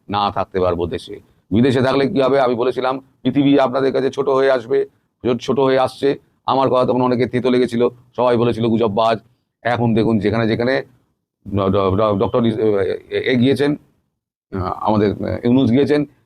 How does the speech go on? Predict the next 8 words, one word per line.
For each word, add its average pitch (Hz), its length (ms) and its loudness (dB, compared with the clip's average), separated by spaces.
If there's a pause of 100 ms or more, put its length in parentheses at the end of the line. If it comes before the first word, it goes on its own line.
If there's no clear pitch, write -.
(240)
সেখানে, 135 340 0
সেখানে 123 260 0 (240)
বিপদের 120 340 2
মধ্যে 117 200 2
পড়েছেন। 117 280 0 (340)
তিনি 143 140 4 (120)
নয় 147 180 0 (160)
কোনো 135 160 0